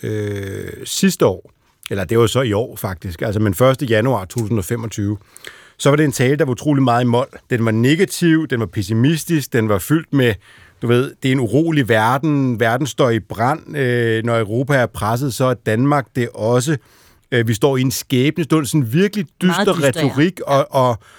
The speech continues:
Speaker 1: og, og meget kiggende ud i verden.
Speaker 2: Mm.
Speaker 1: Jeg tror, at den tale, hun kommer til at holde i år, den bliver nødt til at være,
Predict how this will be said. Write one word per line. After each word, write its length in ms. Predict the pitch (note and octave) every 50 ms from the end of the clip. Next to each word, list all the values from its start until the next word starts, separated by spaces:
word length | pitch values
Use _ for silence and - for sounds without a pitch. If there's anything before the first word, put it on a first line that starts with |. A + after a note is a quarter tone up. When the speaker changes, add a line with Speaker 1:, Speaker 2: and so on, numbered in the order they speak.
| - _ _ _ -
Speaker 1:
og, 440 | C3 C3 C3 B2+ A#2+ A#2 A2 - - -
og 120 | B2+ B2
meget 500 | A#2+ A2+ A#2+ C3+ D#3+ F3 F#3 F3+ D#3+ D3+ - _ _ _ _ -
kiggende 440 | - E3 D#3+ C3+ D3 D3+ C#3+ C#3 C#3 - _ -
ud 200 | F#3+ G3+ F#3+ F3+
i 40 | D3+
verden. 340 | A#2 A#2 G#2+ G#2 A2 C3 B2 - _ -
Speaker 2:
Mm. 260 | G3+ F#3+ E3 E3 F3 E3 - _ _ _ _ _ -
Speaker 1:
Jeg 220 | B2 C#3 F3 F3+ -
tror, 220 | - - F3 F#3
at 100 | E3 -
den 140 | E3 E3 D3
tale, 240 | - - C#3 D3 D3+
hun 80 | D#3+
kommer 180 | C#3+ - D3 C3
til 100 | - D3+
at 80 | D3+ B2+
holde 180 | B2+ C#3 C#3
i 40 | C3
år, 160 | B2 B2 -
den 260 | A2 - - D3+ D3+
bliver 140 | C3 E3+ D#3+
nødt 200 | C#3 C#3 D#3 D#3 -
til 120 | - D3
at 240 | D3+ C#3 B2 G#2+ A2
være, 340 | B2 A#2 A#2 A#2 A#2 A#2